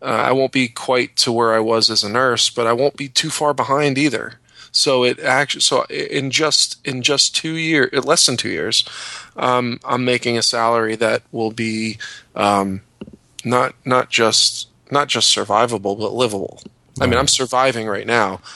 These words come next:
Speaker 1: I'll be living again in two weeks.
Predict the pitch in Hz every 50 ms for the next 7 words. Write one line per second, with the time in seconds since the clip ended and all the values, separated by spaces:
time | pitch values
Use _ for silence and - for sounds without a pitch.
0 | - - - _ - 110 117 123 120 110 113 120 117 113 110 107 107 107 110 110
1 | - 117 107 113 104 104 101 101 98 98 - - _ _ - 135 123 107 104 101
2 | 101 104 104 107 110 110 117 - 123 123 - _ _ - - 113 107 110 120 -
3 | - - - - - -